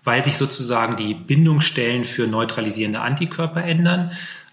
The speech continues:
Ähm, andere Möglichkeiten sind, dass sich Eiweiße verändern, die zum Beispiel für die Infektion und für die, äh, für das Eindringen in eine Zelle wichtig sind und dadurch sozusagen eine leichtere Infizierbarkeit hervortritt.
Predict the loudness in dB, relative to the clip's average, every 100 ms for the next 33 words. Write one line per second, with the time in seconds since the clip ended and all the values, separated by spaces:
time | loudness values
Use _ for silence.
0 | -2 0 0 2 4 4 4 4 2 0
1 | -2 -2 -2 0 -2 0 0 0 0 0
2 | -2 -2 -2 0 0 2 0 -4 -6 -4
3 | -2 -4 -4 -2 -2 -2 -2 0 0 -2
4 | -4 -2 -2 -4 -6 -6 0 2 4 2
5 | 0 2 2 2 2 2 0 -2 -6 -6
6 | -6 -4 -2 -2 -4 -4 -6 -2 -2 0
7 | 2 4 4 0 -2 -4 -4 0 2 2
8 | 0 0 -2 0 0 0 -2 -2 -2 0
9 | 0 2 2 2 2 0 0 -4 -2 -2
10 | -2 -4 -6 -6 -4 -2 0 -2 -4 -6
11 | -12 -10 -12 -12 -14 -16